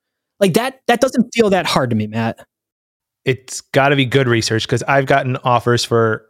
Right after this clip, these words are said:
Speaker 2: my high school for some random reason. I don't know why. I don't even know if it's in my LinkedIn profile. I've gotten offers say, "Hey, go Bills." No, I live in Buffalo. I get
Speaker 1: Yeah.
Speaker 2: it.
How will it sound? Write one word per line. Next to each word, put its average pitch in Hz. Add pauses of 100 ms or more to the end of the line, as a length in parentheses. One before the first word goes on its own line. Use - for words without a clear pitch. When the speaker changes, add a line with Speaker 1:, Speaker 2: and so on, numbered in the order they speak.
Speaker 2:
my 113
high 165
school 113
for -
some 151
random 117
reason. 101
I 131
don't 117
know 117
why. 104
I -
don't 165
even 143
know 127
if 120
it's 120
in 131
my 113
LinkedIn 104
profile. 113 (480)
I've 123
gotten 135
offers 131 (100)
say, 123
"Hey, 156
go 143
Bills." 127
No, 151 (140)
I 127
live 185
in 190
Buffalo. 131
I 139
get 151
Speaker 1:
Yeah. 131
Speaker 2:
it. -